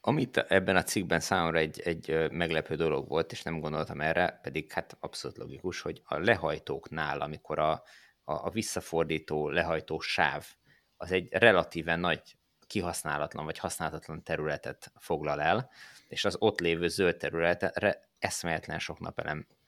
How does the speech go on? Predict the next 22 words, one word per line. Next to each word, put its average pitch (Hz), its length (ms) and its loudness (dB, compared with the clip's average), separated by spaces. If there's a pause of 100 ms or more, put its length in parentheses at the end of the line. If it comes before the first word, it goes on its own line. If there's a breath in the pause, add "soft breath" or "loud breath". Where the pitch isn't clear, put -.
(120)
ráfér - 320 -2
egy-egy 85 280 2
ilyen 78 180 -2
kereszteződésnél, 113 800 0
és 107 120 -2
jellemzően, 92 680 4
ahol 101 260 4
lehajtó 85 500 4
van, 90 140 -2
ott - 440 -6
van 87 260 -2
lakott 80 320 -4
terület, 110 340 4
ahol 90 220 -2
van 90 160 2
lakott - 280 -2
terület, 78 360 -4
ott - 300 -10
jellemzően 78 540 0
van 78 160 -2
áram, 87 360 2
tehát 90 280 0